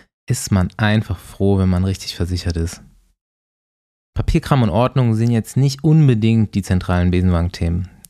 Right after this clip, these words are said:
Aber Thema Zeit und Geld sparen ermöglicht mehr Podcast hören und mehr Investitionen in Carbon.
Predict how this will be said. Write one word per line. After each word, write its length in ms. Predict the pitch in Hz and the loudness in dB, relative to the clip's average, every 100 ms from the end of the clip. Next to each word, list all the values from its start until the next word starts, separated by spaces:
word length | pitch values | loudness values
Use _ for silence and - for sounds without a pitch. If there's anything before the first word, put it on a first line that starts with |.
| _ | _
Aber 300 | - 113 110 | -4 0 0
Thema 280 | - 120 110 | 0 -2 -2
Zeit 380 | - 127 135 135 | -2 0 0 0
und 160 | 101 | -2
Geld 300 | 95 101 127 | 0 0 0
sparen 440 | - - 156 175 180 - _ _ | -2 -2 0 2 0 -4 _ _
ermöglicht 800 | - - 113 120 - 107 - _ | 0 2 2 2 -2 -4 -6 _
mehr 220 | 95 92 | -2 -2
Podcast 480 | 85 - - 170 - | -2 -4 -4 -4 -2
hören 300 | 175 175 180 - _ _ _ - | 0 2 0 -4 _ _ _ -4
und 220 | 165 156 | -4 0
mehr 220 | 127 120 | 0 0
Investitionen 640 | 113 104 101 107 - 95 | 2 0 0 -2 0 2
in 80 | 92 | 2
Carbon. 400 | 92 90 90 - | 2 -2 -2 -4